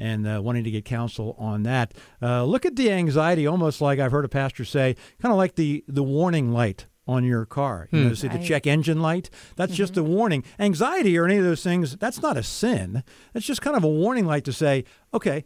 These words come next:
Speaker 1: let's get this thing fixed." And
Speaker 2: Hmm.
Speaker 1: what do we do? And the number one thing is prayer. What a, what a great thing to pray with, uh, with
Speaker 3: Hmm.
Speaker 1: your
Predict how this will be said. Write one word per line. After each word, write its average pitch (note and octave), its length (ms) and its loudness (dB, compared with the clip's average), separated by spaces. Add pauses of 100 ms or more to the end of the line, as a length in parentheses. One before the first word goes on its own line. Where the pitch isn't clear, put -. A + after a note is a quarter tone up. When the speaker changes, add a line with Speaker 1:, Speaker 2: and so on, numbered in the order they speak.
(120)
Speaker 1:
let's F#3+ 160 -2
get G3 220 -2
this F3+ 180 -2
thing D3 220 -4
fixed." D#3+ 460 -2
And C#3 140 0
Speaker 2:
Hmm. A2 220 -8
Speaker 1:
what D#3+ 120 2
do D3+ 60 6
we C#3+ 120 0
do? C#3 200 2
And F#3 80 2
the C#3+ 60 0
number C#3+ 200 2
one C#3 200 2
thing C#3+ 320 0 (260)
is D3 200 0
prayer. D#3 440 -2
What F3 140 -2
a, F3 140 2 (200)
what F#3+ 120 0
a F3+ 40 0
great D#3 360 0
thing D3+ 320 0
to B2 260 0 (220)
pray D3 360 0
with, A#2+ 240 -2
uh, A2 200 -2 (240)
with B2 240 -2
Speaker 3:
Hmm. G3 80 -2
Speaker 1:
your A#2 240 0